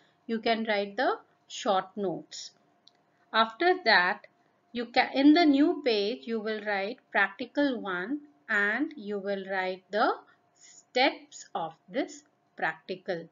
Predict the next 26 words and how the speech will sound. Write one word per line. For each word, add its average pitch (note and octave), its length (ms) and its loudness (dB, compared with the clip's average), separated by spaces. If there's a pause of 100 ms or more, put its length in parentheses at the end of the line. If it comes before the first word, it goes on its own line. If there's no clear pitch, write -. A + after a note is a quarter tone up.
(140)
Remember, G#3 600 0
you D#4 180 4
have A3+ 260 0
to A#3+ 200 -6
write G#3 320 -4
in G3+ 220 -6
the C4 220 0 (480)
new A#3 480 -2
page, G#3+ 400 0 (380)
then G#3 160 -2
you A3+ 100 -4
have G3+ 200 -2
to A3 100 -6
give G3+ 260 -6
the G#3+ 160 0
heading G#3+ 420 -4
practical G#3 680 -4
one, G3+ 420 0 (260)
and G3 240 -4
then B3 260 -2 (300)
you G#3 160 -2
will G3+ 220 -2
write F#3+ 340 -2
the A#3+ 180 -2
steps - 800 -4 (120)
of F#3+ 220 -4